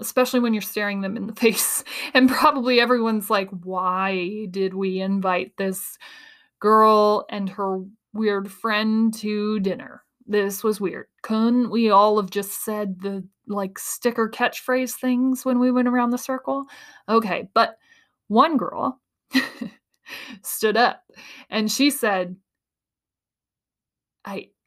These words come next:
absolutely feel what you just said. A hundred percent. I'm with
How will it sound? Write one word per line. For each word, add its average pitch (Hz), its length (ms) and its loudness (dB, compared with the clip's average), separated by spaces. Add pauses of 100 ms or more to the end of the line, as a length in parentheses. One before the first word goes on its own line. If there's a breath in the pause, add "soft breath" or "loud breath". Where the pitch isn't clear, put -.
(160)
absolutely 196 640 -6
feel 196 300 -14
what 208 140 -16
you 185 100 -14
just - 240 -18
said. - 200 -18 (1400 loud breath)
A - 60 -10
hundred 190 500 -6
percent. - 400 -18 (3250)
I'm 180 220 -12
with - 180 -20